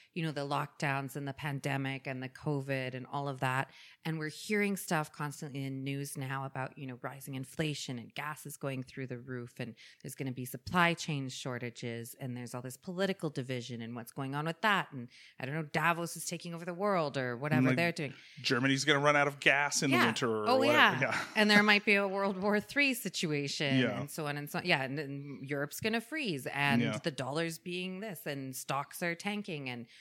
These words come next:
Speaker 1: there are all of these things and we're hearing about them constantly.
Speaker 2: Mm-hmm.
Speaker 1: And they are things that affect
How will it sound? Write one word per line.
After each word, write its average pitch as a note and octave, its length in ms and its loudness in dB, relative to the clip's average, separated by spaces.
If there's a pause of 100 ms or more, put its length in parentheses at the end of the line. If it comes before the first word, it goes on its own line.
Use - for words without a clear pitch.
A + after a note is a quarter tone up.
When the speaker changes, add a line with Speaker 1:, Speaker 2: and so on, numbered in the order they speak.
(180)
Speaker 1:
there F#3 140 4
are F3+ 240 4
all F3+ 300 4
of E3+ 160 -4
these D#3+ 240 -2
things D3 560 0 (280)
and E3 160 2
we're D#3+ 100 -2
hearing G3+ 400 -4
about D3+ 320 -2
them C3+ 360 -2
constantly. D3 1160 -4 (100)
Speaker 2:
Mm-hmm. C3 220 4
Speaker 1:
And G3+ 400 6
they G3 340 0
are G3 320 0 (120)
things C#4 300 0
that C#4 140 -6
affect - 580 -4